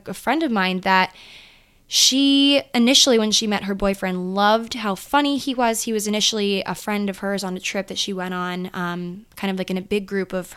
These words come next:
of people that she met on this trip. She went and she didn't know anyone, and she met all these people that she's so close with, and one of them being her,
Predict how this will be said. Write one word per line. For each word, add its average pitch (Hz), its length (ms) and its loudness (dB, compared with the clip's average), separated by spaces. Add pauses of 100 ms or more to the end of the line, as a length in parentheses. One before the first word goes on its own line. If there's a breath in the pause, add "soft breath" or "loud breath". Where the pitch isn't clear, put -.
(160)
of 190 160 -10
people 180 320 -6
that - 140 -4
she - 120 -2
met 180 160 -2
on 180 100 -6
this 180 140 -6
trip. 240 280 2
She - 160 -4
went 190 220 -2
and 180 80 -6
she - 100 -4
didn't 180 140 -6
know 180 100 -2
anyone, 175 320 -4
and 170 120 -8
she - 140 -4
met 180 160 -6
all 175 80 -8
these 175 160 -12
people 175 380 -6
that - 80 -10
she's - 180 -6
so - 200 -2
close 175 300 -8
with, - 220 -10
and 170 180 -8 (440 loud breath)
one 226 200 4
of 254 120 2
them 214 160 4
being 185 260 0
her, 170 520 -4